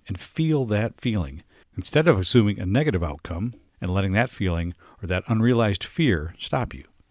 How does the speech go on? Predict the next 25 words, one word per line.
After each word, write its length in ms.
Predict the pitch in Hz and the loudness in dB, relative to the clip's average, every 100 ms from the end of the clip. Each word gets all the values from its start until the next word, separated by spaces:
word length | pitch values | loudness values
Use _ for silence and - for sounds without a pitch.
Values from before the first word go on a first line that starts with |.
| _ | _
Although 300 | 92 104 165 | -2 4 4
anxiety 540 | 160 127 131 131 117 104 | 4 2 2 4 4 2
can 120 | 101 | 0
be 80 | 95 | 0
the 80 | |
most 220 | 87 107 - | 0 -2 -4
crippling 520 | - 165 - 95 85 | -2 0 2 0 0
of 100 | 82 | -4
thoughts 560 | - 101 76 - - - | -2 -2 -2 -6 -12 -10
and 120 | 101 | -8
can 120 | 104 | -8
affect 360 | 92 - 107 - | -6 -2 -4 -4
almost 300 | 107 76 - - | -6 -6 -6 0
every 260 | 151 156 - | 2 2 0
aspect 460 | 113 107 110 - | 0 0 -4 -2
of 80 | 104 | 0
our 140 | 101 | 2
lives, 560 | 90 92 80 78 - - _ _ _ _ | 2 0 -2 -8 -14 -16 _ _ _ _
and 140 | - 87 | -4 -2
for 100 | 98 | 2
many 220 | 104 156 | 4 4
people 300 | - 92 92 | 2 0 0
does 260 | 87 95 - | 2 0 0
just 240 | 98 - | -2 0
that, 300 | 120 123 - | 0 -2 -6